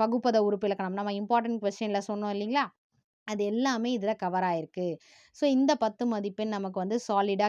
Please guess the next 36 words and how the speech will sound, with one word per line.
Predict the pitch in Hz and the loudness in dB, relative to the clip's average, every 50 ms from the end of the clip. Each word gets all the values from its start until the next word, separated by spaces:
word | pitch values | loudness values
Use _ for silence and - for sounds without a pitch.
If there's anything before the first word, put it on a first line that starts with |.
| 208 - | 0 -2
கிடைக்கக்கூடியது. | 196 185 185 - 202 185 - 190 190 185 180 185 269 | -4 -4 -4 -4 -6 -4 -4 -2 -2 -2 -2 -2 -2
So, | 294 - - 233 | -2 -2 -2 -4
இதுல | 208 214 208 233 240 226 | -4 -4 -2 -2 0 0
மிஸ் | 202 196 202 - - - | -2 -4 -6 -8 -6 -4
பண்ணாம | 220 214 214 214 214 226 | -4 -2 -2 -2 -2 0
நம்ம | 240 240 226 202 214 | 0 -2 -2 -2 -4
டென் | 226 - 214 196 202 202 | -4 -2 -2 -2 -2 -2
out | 202 196 202 | -4 -4 -4
of | 190 185 | -6 -6
டென் | - 190 180 180 | -6 -6 -6 -4
எடுக்கிற | 175 170 170 - 175 160 | -6 -6 -6 -6 -6 -6
மாதிரி | 165 175 196 214 175 170 | -4 -4 -6 -4 -4 -4
பார்த்துக்கோங்க. | 160 160 - - - 151 151 143 139 - - - - - - - - | -6 -6 -8 -12 -12 -10 -10 -10 -12 -14 -18 -20 -20 -20 -20 -14 -4
அடுத்தது | - 254 285 294 - - 285 220 190 214 269 311 - _ _ _ _ _ | 0 2 2 2 2 0 -4 -6 -4 -4 -6 -6 -8 _ _ _ _ _
பகுதி | - 262 262 254 285 339 269 349 320 | -6 -4 -2 -2 -2 0 0 2 4
மூன்று | 269 254 269 285 294 240 269 277 | 4 4 4 4 4 2 2 2
பார்த்தீங்கன்னா | 220 233 208 202 208 208 202 190 196 208 208 202 | 2 2 2 2 0 -2 -4 -2 -2 -2 -2 -2
வந்து, | 180 170 185 247 | -2 -2 -2 -2
எவையேனும் | 262 240 247 247 240 277 262 233 220 247 277 269 | -2 -2 -2 -2 0 0 0 0 0 -2 -2 -2
இரண்டு | 247 247 277 311 339 339 330 302 311 | -2 0 2 2 4 4 4 2 2
வினாக்களுக்கு | 247 254 233 226 214 208 202 - 190 185 185 - - 285 | 2 0 0 0 0 -2 -2 -2 -4 -4 -4 -4 -4 -2
விடையளி. | 302 247 226 190 185 175 170 170 180 180 185 170 160 160 _ _ _ _ _ | -2 0 0 0 0 0 -2 -4 -4 -4 -4 -4 -6 -8 _ _ _ _ _
So, | _ - 277 - | _ -4 -2 0
த்ரீ | 285 294 294 | 0 2 4
மார்க் | 277 277 254 233 - 214 | 4 4 2 2 2 0
கொஸ்டின், | 202 202 - - 214 190 180 | 0 0 -2 -4 -8 -6 -2
பட்ட | - 233 226 - - 262 | 0 0 2 2 2 2
மரத்தின் | 247 233 214 214 202 - - 233 233 233 | 4 4 2 2 0 0 -2 -2 0 2
வருத்தங்கள், | 208 208 208 208 202 - 208 202 196 190 180 175 | 2 2 2 0 0 -2 -2 0 0 0 -2 -2
இதெல்லாம் | 202 233 240 240 220 220 233 | -2 -2 0 0 2 2 0
நம்ம | 240 233 226 202 196 | 0 0 0 0 0
already | 196 202 202 208 240 | 0 0 0 0 0
வந்து | 233 214 202 220 294 320 | 0 0 -2 -2 0 0
இம்பார்ட்டன்ட் | 262 220 196 214 202 202 208 208 190 | 0 0 2 2 2 2 0 -2 -4
கொஸ்டின்ல | 190 185 - 208 196 208 202 | -4 -4 -4 -4 -4 -2 -2
பார்த்தோம். | - 175 165 165 - 165 160 | -2 -2 -2 -2 -4 -8 -10